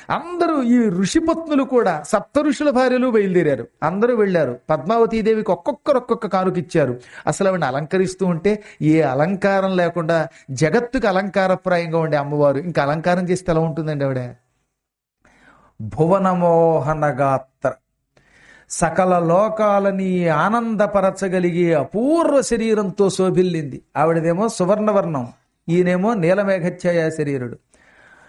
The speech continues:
ఈయన పసుపు పచ్చడి బట్ట కట్టాడు, ఆవిడ ఎర్ర బట్ట కట్టింది. ఈయనకి కస్తూరి తిలకం మూడు రేఖలతో ఉన్నాయి, ఆవిడకి కస్తూరి తిలకం తీర్చిదిద్దారు. ఆమెకి కిరీటం పెట్టారు, ఈయనకి కిరీటం పెట్టారు. ఈయన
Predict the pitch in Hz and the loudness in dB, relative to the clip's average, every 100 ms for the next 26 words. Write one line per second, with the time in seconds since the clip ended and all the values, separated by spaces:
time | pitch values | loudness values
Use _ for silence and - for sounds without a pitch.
0 | _ - 196 202 - 185 233 202 233 226 | _ 2 2 2 0 0 0 -2 -2 0
1 | 226 208 214 196 185 160 131 110 - - | 0 0 0 -2 -2 0 -2 -4 -12 -2
2 | 143 151 135 139 170 202 208 - 180 165 | 0 2 2 2 2 0 0 -2 -4 -4
3 | - 135 117 117 - 156 202 233 254 254 | -6 -8 -8 -12 -6 0 2 2 0 0
4 | 226 - 226 226 220 220 208 233 240 196 | -2 -2 0 0 0 0 -2 -2 -2 2
5 | 214 220 214 214 208 208 180 160 131 120 | 2 2 2 0 -2 -2 -2 -2 -2 -2
6 | 139 185 196 214 202 180 - 208 202 196 | 0 0 -2 -4 -2 -4 0 0 2 0
7 | 185 185 160 180 185 160 151 139 120 113 | -2 -2 0 0 2 0 0 0 -2 -6
8 | _ - - 135 165 220 233 240 208 208 | _ -20 -6 -4 0 -2 0 -2 0 0
9 | 208 202 185 185 160 131 127 165 208 202 | 0 0 0 0 0 0 -2 0 0 -2
10 | 226 202 196 185 185 175 - 147 120 - | -4 -2 0 0 -2 -2 0 -2 -2 -8
11 | - - 151 180 226 262 277 | -20 -6 2 2 2 0 -2